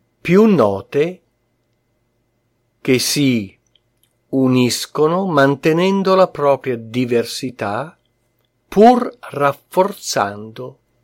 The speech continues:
la nota tonale. Questa è una magia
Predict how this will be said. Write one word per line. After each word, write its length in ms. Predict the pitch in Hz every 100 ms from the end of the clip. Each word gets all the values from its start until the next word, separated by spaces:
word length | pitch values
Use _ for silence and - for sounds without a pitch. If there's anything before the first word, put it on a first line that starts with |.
| _ _ _
la 260 | 135 139 156
nota 640 | 127 101 101 - 110 - _ _ -
tonale. 720 | 135 127 117 117 117 117 - _ _ _ _ _ _ _ _
Questa 320 | 92 - 143
è 20 |
una 140 | 104
magia 500 | 90 123 180 131 85